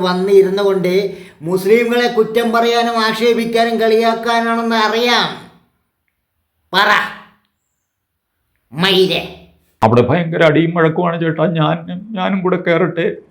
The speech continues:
Speaker 2: നിങ്ങളുടെ വണ്ടിയിൽ? കയറിക്കോ എന്ന് പറയും.
Speaker 1: നീ കൂടുതൽ കയറി അങ്ങ് അഭിനയിക്കല്ല മയിരെ.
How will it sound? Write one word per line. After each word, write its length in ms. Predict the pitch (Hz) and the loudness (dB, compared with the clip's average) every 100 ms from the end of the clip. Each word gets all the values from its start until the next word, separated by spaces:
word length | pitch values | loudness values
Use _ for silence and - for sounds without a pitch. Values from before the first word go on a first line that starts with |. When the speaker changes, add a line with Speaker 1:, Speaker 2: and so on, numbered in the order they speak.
| - | -4
Speaker 2:
നിങ്ങളുടെ 240 | 160 165 165 | 2 6 8
വണ്ടിയിൽ? 300 | 156 165 156 - 127 - - _ _ _ _ _ - | 8 6 2 -2 -10 -14 -20 _ _ _ _ _ 6
കയറിക്കോ 340 | 220 190 - | 6 6 2
എന്ന് 120 | 127 110 | 0 0
പറയും. 180 | 110 - - 143 | -4 -8 -8 2
Speaker 1:
നീ 80 | 240 320 - | 4 4 2
കൂടുതൽ 560 | 202 233 277 311 311 320 311 | -2 0 2 0 2 2 4
കയറി 220 | 294 302 302 | 6 6 4
അങ്ങ് 160 | 285 285 | 2 0
അഭിനയിക്കല്ല 520 | 262 262 269 254 254 247 220 | 0 0 -2 0 0 0 0
മയിരെ. 340 | 208 202 175 | 0 0 -2